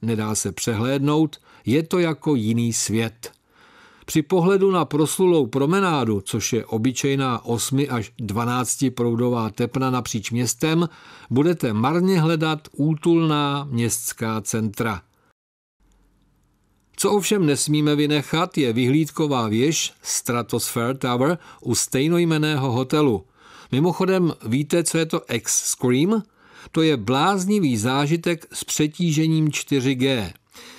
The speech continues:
Čeká vás odstředivý kolotoč nebo vystřelení do prostoru, to všechno na věži více než tři sta metrů nad zemí s vyhlídkou na celé Vegas. A propo, pokud byste onoho adrenalinu ještě měli málo,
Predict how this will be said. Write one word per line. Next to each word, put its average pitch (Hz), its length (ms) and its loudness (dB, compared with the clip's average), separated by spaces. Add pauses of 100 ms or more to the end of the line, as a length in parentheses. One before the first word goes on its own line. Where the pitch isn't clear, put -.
(220)
Čeká 156 400 0
vás 143 320 0
odstředivý 131 720 0
kolotoč 156 640 0
nebo 120 280 2
vystřelení 120 640 0
do 110 120 0
prostoru, 165 760 2
to 120 120 0
všechno 131 500 -2
na 117 160 0
věži 135 440 2
více 120 340 -2
než 131 200 -2
tři - 220 -4
sta - 220 -4
metrů 117 380 -2
nad 117 160 -2
zemí 156 480 0 (240)
s - 140 -6
vyhlídkou 156 760 2
na 117 140 0
celé 113 360 -2
Vegas. 113 520 -2 (340)
A 110 120 -4
propo, 147 540 0 (300)
pokud 151 320 2
byste 160 380 0
onoho 156 500 0
adrenalinu 143 760 2
ještě 120 460 -2
měli 123 300 0
málo, 120 500 0